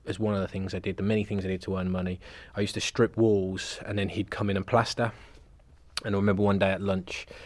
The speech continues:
he was talking, and he said, "Oh, I've got the kids this weekend." I was like, "Oh, great, you're gonna, you know, gonna do anything?" And he said, "No, no, I don't go out with the kids in case I bump into anybody from my time in the prison services."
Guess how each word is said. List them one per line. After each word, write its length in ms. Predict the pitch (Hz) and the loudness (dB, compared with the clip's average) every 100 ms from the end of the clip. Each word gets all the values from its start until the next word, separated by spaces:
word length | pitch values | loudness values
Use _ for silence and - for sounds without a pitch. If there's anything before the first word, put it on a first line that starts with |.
| - | -18
he 140 | - 98 | -6 -4
was 120 | 95 | -4
talking, 460 | - 101 95 - 92 | -2 -2 0 -2 -2
and 100 | 92 | -2
he 120 | 92 | -4
said, 180 | - 120 | -2 0
"Oh, 80 | |
I've 60 | 117 | 0
got 100 | 90 | -2
the 60 | - | -4
kids 240 | 123 - | -4 -2
this 180 | - - | -6 -6
weekend." 320 | 92 - 92 | -6 -6 -8
I 20 | |
was 60 | 95 | -4
like, 100 | 180 | -2
"Oh, 60 | |
great, 240 | 160 220 120 | 2 4 4
you're 80 | 110 | 2
gonna, 160 | 107 98 | 0 0
you 100 | 123 | 0
know, 80 | 92 | 0
gonna 180 | 104 | 0
do 140 | 98 104 | 2 2
anything?" 400 | 101 - 101 95 | 2 0 -2 -2
And 100 | 101 | -2
he 40 | 98 | -2
said, 320 | - 92 95 | -2 -4 0
"No, 180 | 98 95 | 0 2
no, 120 | 92 | 2
I 80 | 95 | 2
don't 220 | 101 95 | 0 0
go 80 | 95 | 0
out 120 | 87 | 0
with 100 | 85 | -2
the 80 | - | -8
kids 300 | - 90 - | -6 -6 -6
in 80 | |
case 300 | 90 98 87 | -6 -6 -6
I 20 | 92 | -6
bump 300 | 95 90 92 | -4 -4 -4
into 260 | 90 - | -6 -4
anybody 360 | 92 90 87 85 | -6 -6 -6 -8
from 420 | - 87 87 90 - - - | -10 -10 -10 -12 -18 -18 -8
my 120 | 92 | -8
time 280 | - 95 92 | -4 -4 -4
in 60 | |
the 80 | 92 | -4
prison 400 | - 120 131 143 | -4 -4 -4 -6
services." 600 | - 120 117 - 120 - | -6 -6 -6 -6 -8 -10